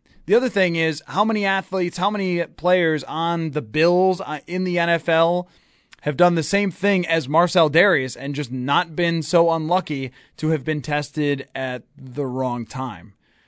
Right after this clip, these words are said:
So when it's get in the guy's face, read him the riot act, whatever, whatever you might wanna put it. I mean, if you're Marcell Dareus,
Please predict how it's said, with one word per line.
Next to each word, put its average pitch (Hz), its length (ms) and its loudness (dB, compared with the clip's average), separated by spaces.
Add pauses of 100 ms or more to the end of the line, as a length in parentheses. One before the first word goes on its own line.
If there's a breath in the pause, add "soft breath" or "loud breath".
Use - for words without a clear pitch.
(160)
So 131 280 -6
when 131 240 -6
it's - 460 -10 (360)
get 165 160 2
in 160 100 0
the 165 60 -4
guy's 156 360 0
face, 151 580 -2
read 160 240 -2
him 175 100 0
the 165 80 0
riot 156 280 4
act, 147 300 -2
whatever, 233 320 4
whatever 220 420 2
you 214 80 -2
might 185 160 2
wanna 147 240 -2
put 233 300 4
it. 139 100 0
I 135 60 -4
mean, 151 100 -2
if 156 140 -6
you're 190 80 0
Marcell 190 400 2
Dareus, 143 580 0